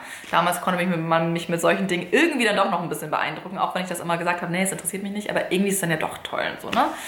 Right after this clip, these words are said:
Ähm, der kannte auch super viele Leute in L A und irgendwie, weiß nicht, fand das immer cool bei dem. Wir haben immer Shisha geraucht bei dem, waren hinten auf dem,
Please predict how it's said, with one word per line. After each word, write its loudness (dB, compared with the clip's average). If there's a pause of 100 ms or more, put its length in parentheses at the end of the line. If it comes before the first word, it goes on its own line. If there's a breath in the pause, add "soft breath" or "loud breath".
(480 loud breath)
Ähm, 2
der 2
kannte 2
auch 2
super -4
viele -4
Leute 2
in 0
L 4
A 2
und 0
irgendwie, -2
weiß 2
nicht, -6
fand 0
das -2
immer 0
cool 2
bei 6
dem. 2
Wir 0
haben 2
immer -2
Shisha 2
geraucht 4
bei 2
dem, 0
waren 4
hinten -4
auf 0
dem, -6